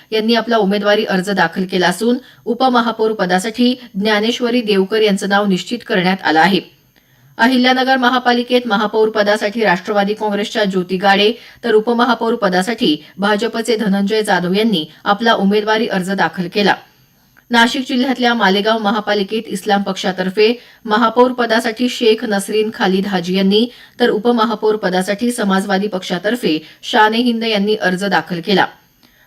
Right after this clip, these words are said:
कोल्हापूरमध्ये महापौर पदासाठी भाजपनं रुपाराणी निकम यांच्या नावाची घोषणा केली.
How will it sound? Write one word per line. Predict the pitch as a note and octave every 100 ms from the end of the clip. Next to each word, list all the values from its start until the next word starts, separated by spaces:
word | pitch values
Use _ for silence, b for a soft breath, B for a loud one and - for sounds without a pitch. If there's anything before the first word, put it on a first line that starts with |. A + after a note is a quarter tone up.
| b
कोल्हापूरमध्ये | C4 B3 B3 B3 C4+ B3+ B3 C4+
महापौर | B3 G#3 G#3 A3 A#3
पदासाठी | A3 G#3+ A3 G#3+ A#3+
भाजपनं | A3 F#3+ G3+ G3 G3 G#3
रुपाराणी | F#3+ F3+ F#3+ G3+ G#3+
निकम | G#3+ F3+ G3
यांच्या | F#3+ F3+ G#3
नावाची | G3+ F#3 F3 A3
घोषणा | A3 A3+ G3+ D#3+
केली. | G3 G3